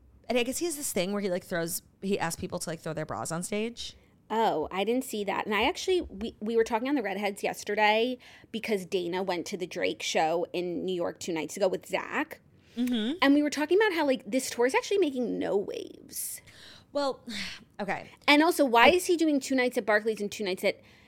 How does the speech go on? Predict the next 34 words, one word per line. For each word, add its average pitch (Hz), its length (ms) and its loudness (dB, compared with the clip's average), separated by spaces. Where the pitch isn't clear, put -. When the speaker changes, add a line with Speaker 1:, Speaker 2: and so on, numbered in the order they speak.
Speaker 2:
M 220 160 4
S 208 160 0
G? 196 320 -2
Like, 226 280 2
what 208 260 2
about, 196 180 4
what, 196 220 -2
could 220 140 -2
he 208 120 -6
do 202 140 -4
one 165 240 0
night 175 180 2
at 196 140 0
MetLife? - 560 -2
It's - 180 6
also 381 220 6
Speaker 1:
Yeah, 220 100 6
Speaker 2:
kind 285 180 6
Speaker 1:
but 247 80 4
Speaker 2:
of 208 40 -8
weird 233 280 4
that, 226 120 4
like, 202 160 2
he 226 220 -10
isn't 302 400 2
doing 196 340 0
the 156 60 -4
stadium 180 540 -2
tour 170 340 -2
when, 196 220 0
like, 185 140 -4
he's 208 300 -8
Drake. 185 760 0
Speaker 1:
Yeah. 180 460 -2